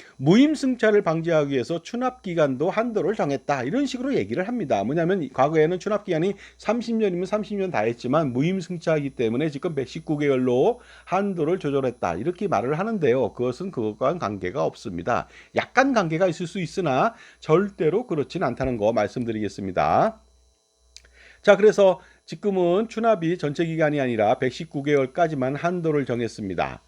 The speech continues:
하지, 그러므로 추납을, "이것 봐라. 그러니까 추납은 그 무임승차 할 수 있는 아주 좋은 기회다. 그러니까 최대한 나중에 할수록 유리하다."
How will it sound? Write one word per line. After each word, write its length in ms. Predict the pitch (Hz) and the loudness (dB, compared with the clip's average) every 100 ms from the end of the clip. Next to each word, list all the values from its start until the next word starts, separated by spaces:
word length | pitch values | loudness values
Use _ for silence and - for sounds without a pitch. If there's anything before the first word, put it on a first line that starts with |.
| _ _ _ | _ _ _
하지, 300 | - 233 240 | -2 -2 -2
그러므로 680 | 156 185 202 151 123 190 247 - _ | 4 4 6 4 6 4 0 -10 _
추납을, 640 | - 240 226 156 123 156 | -6 2 2 4 2 2
"이것 300 | 123 135 180 | -2 -2 0
봐라. 400 | 117 98 120 117 | 0 2 2 2
그러니까 720 | 120 127 139 131 110 98 135 - | -2 -6 -6 -2 2 2 2 -2
추납은 800 | 208 208 180 135 113 143 240 226 - _ | -2 0 2 2 2 0 -2 -8 -20 _
그 120 | - | -2
무임승차 840 | 127 120 151 196 190 185 - 165 147 | -2 2 0 0 -2 -8 0 4 4
할 180 | 165 185 | 2 -2
수 140 | - | -4
있는 540 | 180 156 160 151 120 - | -4 0 0 -2 -4 -10
아주 320 | - 151 233 277 | -6 -4 -4 -4
좋은 320 | 247 269 233 | -2 -2 0
기회다. 380 | 196 147 120 101 | 4 4 4 0
그러니까 320 | 143 139 151 | -4 -2 -4
최대한 480 | - 233 208 196 175 | 0 2 4 4 4
나중에 340 | 123 151 160 | 2 2 2
할수록 380 | 147 - 185 233 | 2 0 -2 0
유리하다." 580 | 180 214 208 165 120 | 0 4 4 6 2